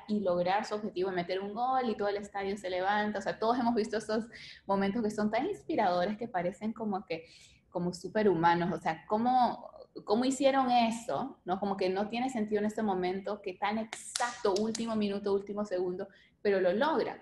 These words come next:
Bueno, ¿ustedes piensan que lo logran con la parte lógica, usando la lógica,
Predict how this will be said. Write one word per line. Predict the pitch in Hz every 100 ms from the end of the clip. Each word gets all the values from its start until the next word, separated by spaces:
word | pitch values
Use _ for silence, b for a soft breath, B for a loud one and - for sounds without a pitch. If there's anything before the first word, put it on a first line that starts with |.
| _
Bueno, | 180 196 147 - _ _ _ _ _ _
¿ustedes | 208 - 247 277
piensan | 254 269 262
que | 254
lo | 190
logran | 190 202 208 196 175 240 285 B B B B _ - -
con | 202 190
la | 175
parte | 190 202 208 214
lógica, | 214 185 247 - - - 185
usando | 208 - 165 185 190
la | 185 165
lógica, | 170 170 208 - - - 190